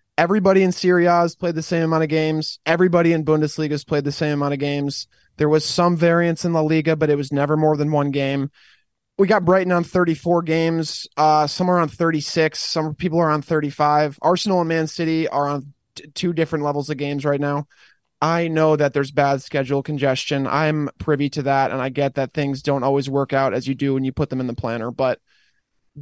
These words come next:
good Lord, can we all be on the same page for any stretch amount of time this season? It's like, at least the bottom of the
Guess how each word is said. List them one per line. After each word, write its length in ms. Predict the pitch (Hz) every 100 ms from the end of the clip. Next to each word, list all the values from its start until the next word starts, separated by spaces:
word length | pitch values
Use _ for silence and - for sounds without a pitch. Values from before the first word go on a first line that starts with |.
| 143
good 380 | 160 208 175
Lord, 680 | 143 143 156 165 175 175 151
can 180 | - 170
we 100 | 160
all 180 | 151 165
be 140 | 165
on 100 | 165
the 80 | 160
same 260 | 151 165 147
page 320 | 160 143 -
for 220 | - 170
any 240 | 160 165 156
stretch 440 | - 160 143 -
amount 180 | 143 135
of 60 |
time 280 | 127 143 131
this 120 | 123
season? 400 | - 120 110 107 -
It's 120 | -
like, 180 | 117 - - _ -
at 140 | 208
least 220 | 202 247
the 80 | 233
bottom 280 | 175 151 170
of 40 |
the 60 | 170